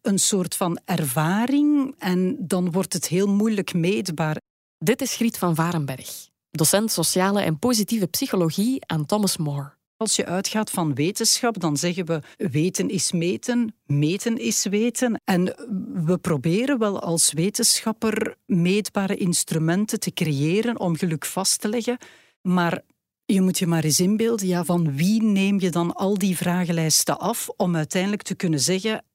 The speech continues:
Speaker 1: "En dit is geluk." Hè? Want voor de ene kan geluk in iets gans anders liggen dan voor de ander.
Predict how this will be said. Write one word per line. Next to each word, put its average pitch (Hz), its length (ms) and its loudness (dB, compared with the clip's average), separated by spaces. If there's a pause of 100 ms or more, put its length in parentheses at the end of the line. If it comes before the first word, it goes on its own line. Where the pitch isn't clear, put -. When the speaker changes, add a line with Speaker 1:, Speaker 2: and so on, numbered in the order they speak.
(120)
Speaker 1:
"En 170 180 0
dit 170 180 -4
is 175 200 -2
geluk." 165 540 -4
Hè? 185 100 -6
Want 202 220 -4
voor 175 200 -4
de 165 140 -2
ene 190 480 -2 (320)
kan 170 240 0
geluk 156 300 -2
in 180 300 -2
iets - 240 -2
gans 151 300 0
anders 196 420 -2
liggen 202 640 -2
dan 151 240 -2
voor 147 220 -4
de 139 100 -2
ander. 170 520 -4